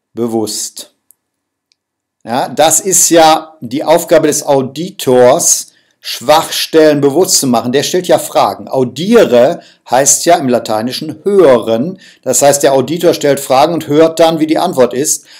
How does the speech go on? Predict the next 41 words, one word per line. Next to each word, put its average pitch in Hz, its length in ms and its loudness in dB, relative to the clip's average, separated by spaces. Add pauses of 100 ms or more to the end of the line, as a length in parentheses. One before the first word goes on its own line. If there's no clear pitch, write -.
(120)
Und 131 140 -6
diese 156 160 -2
Fragen 180 360 2
sind 190 200 -2
natürlich 165 380 -2
sehr 160 160 2
gezielt. 165 640 -2 (420)
Ja, 156 260 -2
was 160 240 -4
ist 190 160 -4
denn, 170 160 0
wenn 170 160 -2
hier 170 280 2
die 160 140 -6
Temperatur 156 600 -2
doch 170 200 -2
ein 170 100 -8
bisschen 170 340 -4
höher 143 320 2
wird 110 160 -4
im 107 80 -8
Produktionsprozess? 110 1120 -8 (240)
Wer 165 240 2
überwacht 156 480 0
das? 104 160 -6
Wer 156 180 0
kontrolliert 156 600 -2
das? - 260 -10 (180)
Was 156 240 0
passiert, 160 440 0
wenn 151 180 0
das 156 200 0
und 156 140 -6
das 135 220 0
ist? - 300 -12
Und 123 160 -8
so 139 120 -8
weiter. 104 340 -4 (220)
Schwachstellen 147 1120 -4 (100)
werden 131 540 -2
bewusst. - 720 -8